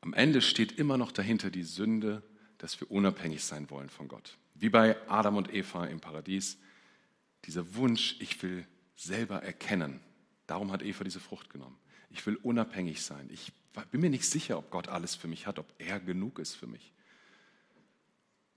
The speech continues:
Jesus soll genug sein für uns. Könnte es vielleicht sein, dass manchmal Jesus uns so Momente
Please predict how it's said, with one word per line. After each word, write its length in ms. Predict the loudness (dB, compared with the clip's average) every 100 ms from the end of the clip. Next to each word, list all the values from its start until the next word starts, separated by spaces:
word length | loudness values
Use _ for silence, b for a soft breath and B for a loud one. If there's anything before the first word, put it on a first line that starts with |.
| _ _ _ _ _ _ _
Jesus 640 | -10 -2 -2 -2 -6 -8 -10
soll 440 | -12 -8 -6 -8 -12 _ _ _
genug 280 | -12 -10 -8
sein 320 | -10 -12 -14 -18 _ _ _ _
für 240 | -8 -6
uns. 420 | -6 -10 -12 -12 _ _ _ _ _ _ _ _ _ _ -20 -20 B B B B -4
Könnte 280 | 2 2
es 100 | 2
vielleicht 300 | 0 -2 0
sein, 240 | 0 2 2
dass 180 | -2 -2
manchmal 420 | -4 -4 -6 -8
Jesus 400 | -2 -2 -2 -8
uns 180 | -10 -10
so 100 | -8
Momente 440 | -4 -2 -2 -4